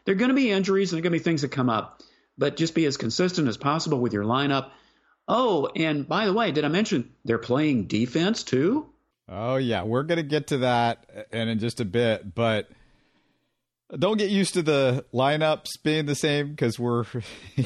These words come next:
Speaker 2: got a couple of games coming up back to back, and
Speaker 1: Right, right.
Speaker 2: one, one of those games,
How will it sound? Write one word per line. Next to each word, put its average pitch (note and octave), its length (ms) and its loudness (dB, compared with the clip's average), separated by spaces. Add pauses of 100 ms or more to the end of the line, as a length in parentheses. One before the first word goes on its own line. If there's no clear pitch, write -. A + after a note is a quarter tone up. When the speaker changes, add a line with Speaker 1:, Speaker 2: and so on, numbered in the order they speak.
(140)
Speaker 2:
got C#3 140 4
a - 60 -4
couple C3+ 480 2
of A2 120 2 (340)
games B2+ 260 0
coming C3 220 0
up B2 160 0
back A2+ 240 2
to G2+ 80 -6
back, G#2 360 0
and F2+ 220 -6 (200)
Speaker 1:
Right, F#2+ 380 -2
right. G#2 140 -2
Speaker 2:
one, A#2+ 140 0 (140)
one A2 180 -2
of A2 80 0
those A2+ 180 0
games, G#2+ 540 -4